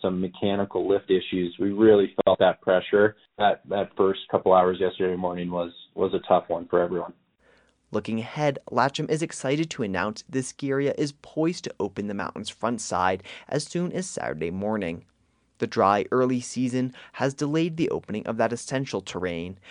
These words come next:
Speaker 2: but a mixture of snowfall and snowmaking should allow a path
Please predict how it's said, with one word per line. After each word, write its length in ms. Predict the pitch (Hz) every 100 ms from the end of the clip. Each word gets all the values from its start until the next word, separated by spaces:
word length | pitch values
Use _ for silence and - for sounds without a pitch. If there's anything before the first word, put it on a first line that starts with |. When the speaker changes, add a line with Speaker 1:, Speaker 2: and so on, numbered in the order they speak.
| - -
Speaker 2:
but 140 | 139
a 40 |
mixture 360 | 139 143 - -
of 180 | - 147
snowfall 640 | - 156 160 - 123 123
and 100 | 151
snowmaking 680 | - 151 143 135 113 113 127
should 260 | - - 113
allow 360 | 131 135 143
a 60 | 156
path 500 | 156 - 147 143 147